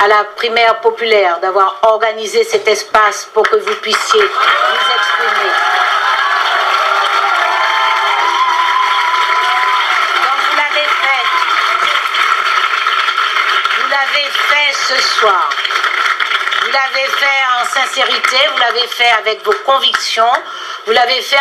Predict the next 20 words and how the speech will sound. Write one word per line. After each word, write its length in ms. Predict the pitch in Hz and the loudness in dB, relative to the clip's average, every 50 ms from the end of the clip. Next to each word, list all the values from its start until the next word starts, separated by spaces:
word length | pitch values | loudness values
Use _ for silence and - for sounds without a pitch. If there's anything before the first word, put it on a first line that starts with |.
| 269 | 2
avec 220 | 240 247 240 214 202 | 2 0 -2 -2 -4
vos 280 | 185 196 262 285 285 269 | -2 0 2 2 2 2
valeurs, 600 | 226 208 208 190 175 160 143 139 131 123 - - - - - - - - - - | 2 0 0 0 0 0 0 0 -2 -4 -6 -8 -12 -20 -20 -20 -20 -18 -12 -6
nos 320 | 190 202 233 262 277 294 294 294 | -4 -2 2 2 2 2 2 2
convictions, 760 | 277 254 233 214 226 208 - - - - 208 180 160 143 139 - - - - - - | 0 0 0 -2 -4 -4 -2 -2 -2 0 0 0 -2 -2 -4 -10 -18 -20 -20 -14 -8
nos 320 | 196 202 214 233 254 254 247 | -4 -4 -2 0 0 0 2
valeurs. 540 | 226 233 214 196 180 175 156 139 127 123 117 - - - - - - - - - - - - - | 2 2 2 2 2 0 0 0 -2 -4 -6 -10 -14 -16 -16 -16 -12 -10 -6 -6 -6 -6 -4 -2
Vous 60 | 208 | 0
l'avez 280 | 233 254 262 262 285 277 | 2 2 2 2 0 -2
fait 160 | 277 - 320 | 0 2 2
en 140 | 320 294 269 - | 2 2 0 0
conscience 540 | - 294 285 277 - - 302 311 294 277 - | -2 -2 -2 0 0 0 0 0 0 -2 0
et 60 | 285 | 0
en 140 | 269 247 240 226 | 2 2 2 2
responsabilité, 1300 | 240 262 262 - - - 262 247 202 - - 247 240 247 233 226 240 226 - - - 214 185 - - - - - - - - - - - - - - - - - - - - - - - | 0 0 -2 -4 -4 -2 -2 -2 0 0 0 0 0 0 -4 -4 -4 -6 -6 -2 0 0 0 0 -2 -12 -16 -18 -20 -20 -20 -20 -18 -18 -16 -16 -16 -16 -16 -12 -8 -6 -6 -4 0 2
parce 220 | 269 277 285 - | 2 2 2 0
que 80 | - 294 | 0 2
l'enjeu 600 | 285 277 262 262 254 247 - - 269 285 285 294 | 4 4 4 2 2 0 0 2 2 2 2 2
nous 120 | 277 269 269 | 0 0 -2
dépasse. 840 | 262 247 233 - - 220 190 156 143 143 - - - - - - - | 0 -2 -4 -2 2 2 4 4 2 0 -6 -10 -10 -12 -12 -14 -14